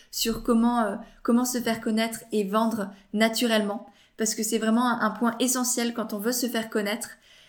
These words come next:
Et, et je pense que c'est effectivement important de, d'avoir lé-, de la légitimité, de se sentir légitime pour pouvoir vendre et, et, et avoir confiance en soi, en ses produits et en la valeur que l'on apporte.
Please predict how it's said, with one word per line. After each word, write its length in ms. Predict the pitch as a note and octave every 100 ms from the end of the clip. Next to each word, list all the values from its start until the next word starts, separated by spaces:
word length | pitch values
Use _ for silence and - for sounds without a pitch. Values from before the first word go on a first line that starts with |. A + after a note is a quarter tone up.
| _ -
Et, 480 | A#3 A#3+ A#3+ A#3 A#3
et 120 | A#3
je 100 | A#3
pense 180 | - E4
que 200 | - A#3+
c'est 180 | A3+ A#3+
effectivement 560 | A#3 B3+ - A3+ A3+ A3+
important 600 | B3 A#3+ A#3+ A#3+ A3 - - _ - -
de, 560 | G3 A3 A3 G#3 G3 -
d'avoir 320 | A3+ A3+ E4+
lé-, 140 | D4 G#3
de 60 | G#3+
la 100 | A3+
légitimité, 760 | G#3+ A#3 A3+ - A3 A3 A3
de 100 | A3+
se 160 | G#3 A3
sentir 500 | G#3+ C4+ C4+ C#4 C4
légitime 600 | A#3+ A3 A3 - B3+ A#3 - - _
pour 280 | - C#4+ C#4
pouvoir 400 | - A#3+ A#3 A3+
vendre 300 | A3+ A#3+ A#3+ -
et, 260 | G#3 G3 G3 F#3+ - - _ _
et, 280 | - A3 - -
et 260 | G3 G#3
avoir 240 | G#3+ D#4+ -
confiance 340 | C#4 C4 A#3
en 80 | A3+
soi, 240 | - B3
en 140 | B3 -
ses 180 | A3+
produits 540 | - G#3+ G#3 A3+ A#3+ A3+
et 100 | A#3
en 80 | G3+
la 100 | G3+
valeur 320 | G#3+ C4+ -
que 80 | B3
l'on 180 | G#3+
apporte. 500 | G3+ G3 A#3 - -